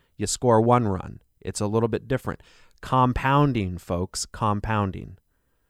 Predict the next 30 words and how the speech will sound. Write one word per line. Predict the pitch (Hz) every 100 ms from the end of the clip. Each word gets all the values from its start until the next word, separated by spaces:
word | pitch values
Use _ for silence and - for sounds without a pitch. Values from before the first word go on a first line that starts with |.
| _ _ 95
I |
mentioned | 107 123 135 135
it | 135
a | 131
second | - 139 151
ago, | 151 156
but | 165 -
Warren | 107 123 127
Buffett | 123 123 -
says | - 135 131
it | 120
this | 147 -
way. | 110 82 - _ _ -
There's | - 101
two | - - 190
rules | 185 202 175 104
that | 107
every | 117 139 156
investor | 147 147 - 160
should | 156 151
live | 160 156
by. | 131 98 95
Never | 98 101 127 127
lose | 135 123
money, | 131 139 180 202 _ _ _
never | 98 101 120
forget | 127 143 139 -
the | 143
first | 147 147 -
rule. | 151 143 85